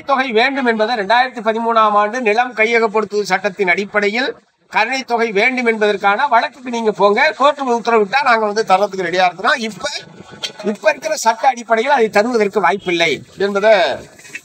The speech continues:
இரண்டாவது விஷயத்தை பொறுத்த வரைக்கும் சொல்லியிருக்காரு. மூணாவது, வாடகையை பொறுத்த வரைக்கும் அவர் ஆரம்பத்திலேருந்து சொல்லிட்டு இருக்கிற விஷயம், இதுவரைக்கும் இந்தியாவுல எந்த மாநிலத்திலும் வாடகை என்பது வழங்கப்படவில்லை. நாங்க ஃபர்ஸ்ட்,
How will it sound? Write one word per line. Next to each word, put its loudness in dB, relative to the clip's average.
இரண்டாவது 2
விஷயத்தை 0
பொறுத்த -2
வரைக்கும் 0
சொல்லியிருக்காரு. 0
மூணாவது, 2
வாடகையை -2
பொறுத்த -2
வரைக்கும் 0
அவர் 0
ஆரம்பத்திலேருந்து 0
சொல்லிட்டு 0
இருக்கிற 2
விஷயம், 0
இதுவரைக்கும் 0
இந்தியாவுல -2
எந்த -4
மாநிலத்திலும் 0
வாடகை 4
என்பது 0
வழங்கப்படவில்லை. 2
நாங்க 0
ஃபர்ஸ்ட், -4